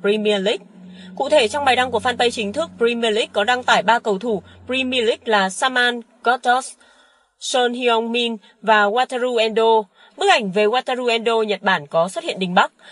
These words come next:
Bức ảnh về Đình Bắc tranh chấp với Wataru Endo nhận hơn bốn nghìn lượt like và hơn năm trăm bình luận sau mười giờ đăng tải. Rất nhiều bình luận đến từ các cổ động viên Việt Nam. Đình Bắc thu hút sự chú ý lớn với màn trình diễn trận gặp đội tuyển Nhật Bản hôm mười bốn tháng một.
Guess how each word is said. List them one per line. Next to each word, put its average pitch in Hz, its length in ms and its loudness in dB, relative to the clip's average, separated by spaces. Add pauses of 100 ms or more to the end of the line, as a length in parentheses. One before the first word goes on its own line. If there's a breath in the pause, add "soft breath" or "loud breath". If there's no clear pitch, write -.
(160 loud breath)
Bức 359 120 0
ảnh 240 220 2
về 180 100 -2
Đình 196 160 -2
Bắc 247 240 0
tranh - 160 -6
chấp 359 240 0
với 202 180 2
Wataru 240 460 0
Endo 226 340 0
nhận 214 180 -4
hơn 226 160 -6
bốn 196 180 -4
nghìn 320 140 -6
lượt 202 120 -2
like 214 180 0
và 185 100 -6
hơn 233 200 -8
năm 277 180 0
trăm 285 200 -4
bình 226 160 -4
luận 202 160 0
sau 233 180 -2
mười 226 220 0
giờ 202 140 0
đăng 226 180 0
tải. 220 220 2 (320 loud breath)
Rất 359 180 2
nhiều 285 140 -4
bình 202 160 -2
luận 220 180 0
đến 190 160 -4
từ 269 100 -8
các 277 160 -4
cổ 208 140 -4
động 190 180 -4
viên 220 200 -2
Việt 196 180 -4
Nam. 202 280 0 (340 loud breath)
Đình 233 180 -4
Bắc 311 180 0
thu 277 120 -6
hút 330 120 -6
sự 214 140 -8
chú 214 160 -8
ý 190 120 -4
lớn 190 220 -2
với 233 120 -2
màn 254 240 -2
trình 196 180 -6
diễn 190 200 -4 (140)
trận - 200 -4
gặp 202 140 -2
đội 190 140 -6
tuyển 185 140 -4
Nhật 156 140 -6
Bản 180 200 0
hôm 226 200 -2
mười 202 100 -4
bốn 175 200 -6
tháng 190 180 -6
một. 226 180 0